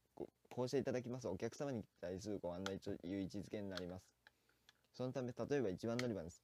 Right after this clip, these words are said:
記載しておりますエスゼロワンは、三四本線下ってこられたお客様に対してご案内しているものになります。二番、二番目、弊社の路線記号については、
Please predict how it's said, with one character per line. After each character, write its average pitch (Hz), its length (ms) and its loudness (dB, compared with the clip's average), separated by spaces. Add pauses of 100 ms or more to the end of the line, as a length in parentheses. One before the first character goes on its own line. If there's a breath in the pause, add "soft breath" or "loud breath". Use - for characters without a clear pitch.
(140)
記 - 80 -12
載 101 180 0
し - 140 -14
て 104 60 0
お 101 80 2
り 104 80 0
ま 107 100 0
す - 220 -6
エ 120 80 2
ス - 160 -8
ゼ 107 160 0
ロ 107 120 2
ワ 104 100 2
ン 76 120 -6
は、 78 160 -6 (460 soft breath)
三 127 180 2
四 135 160 2
本 139 160 -4
線 - 140 -8
下 104 180 0
っ 113 60 -2
て - 160 -4
こ 127 100 0
ら 120 80 4
れ 110 140 2
た 73 80 -6
お 85 60 -6
客 98 200 -6
様 123 140 0
に 92 80 -6
対 101 160 -2
し 90 40 -6
て 104 120 0
ご 92 120 0
案 87 120 -2
内 90 160 -4
し - 20 -10
て - 80 -4
い 85 60 -2
る 101 160 -2 (120)
も 104 120 -4
の 110 120 -2
に 120 80 -4
な - 120 -12
り - 120 -14
ま - 80 -18
す。 - 140 -20 (720 soft breath)
二 107 140 2
番、 120 180 0 (280)
二 98 160 -4
番 104 260 -2 (800 soft breath)
目、 101 160 -4 (360)
弊 151 160 4
社 139 160 0
の 87 80 -2
路 90 80 -4
線 117 180 0
記 117 120 -4
号 120 100 0
に 85 60 -6
つ - 100 -8
い 90 60 -4
て - 60 -2
は、 62 140 -2